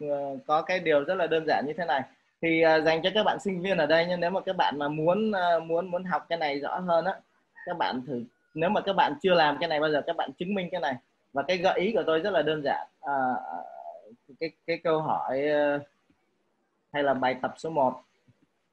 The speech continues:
Nếu mà các bạn muốn học thực sự á, thì các bạn nên thử làm cái này, chứng minh cái, chứng minh, chứng minh cái sao này. Và nếu các bạn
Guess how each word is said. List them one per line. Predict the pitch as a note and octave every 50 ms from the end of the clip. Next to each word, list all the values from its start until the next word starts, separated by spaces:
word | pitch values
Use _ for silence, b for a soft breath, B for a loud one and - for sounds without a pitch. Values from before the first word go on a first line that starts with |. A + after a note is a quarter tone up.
| _ _ _ _ _ _ - _ _ _ _ _ _ _ _ _ _ _ -
Nếu | C3+ C#3+
mà | D3+ D3
các | D3+ D#3+ D3+
bạn | D3 C#3 F3 G3+ B3
muốn | D3 D3 D3 E3+ F3+
học | E3 D3+ - -
thực | D3+ A#2 -
sự | - D#3+ - C3
á, | D#3+ E3+ D#3+ - -
thì | B2 -
các | D#3 D3+
bạn | C#3 - C3+
nên | D3 D3+ D3 C3
thử | C#3+ B2 A2+
làm | A#2 B2+ B2 B2 B2+
cái | C#3
này, | C#3+ B2+ A2+ A2+ A#2 A2+ _ -
chứng | D3+ D#3+ F#3+
minh | F#3 E3+ E3 D3 -
cái, | D#3+ D#3+ E3 D#3+ D3+ D3 - _ -
chứng | D#3 E3 E3+
minh, | E3 D#3+ D3+ D3+ D3 B2+ - _ _ _ _ _ _ _ _ _ _ _ _ _ -
chứng | C3+ D3+ D3+
minh | D3 C#3+ C#3 C#3 C3+ C3+ C#3 C#3 C3 - _ _ _ _ _ _ _ _ _ -
cái | - C#3
sao | C3+ - D3+ C#3+ C#3 C3 B2 A2+
này. | A2 A2 - _ _ _ _ _ _ _ _ _ _ _ _ _ _ _ _ _ _ _ _ _ _ _ _ _ _ _ _ _ _ _ _ _ _ _ _ _ _ _ _ _ _ _ _ _ _ _ _ _ _ _ _ _ _ _ _ _ - - - _ _ _ _ _ _ _ _ _ _
Và | - - C#3 D3
nếu | D3 D#3+ E3+ G3 G#3+
các | G#3+ G#3+
bạn | G3+ - G#3+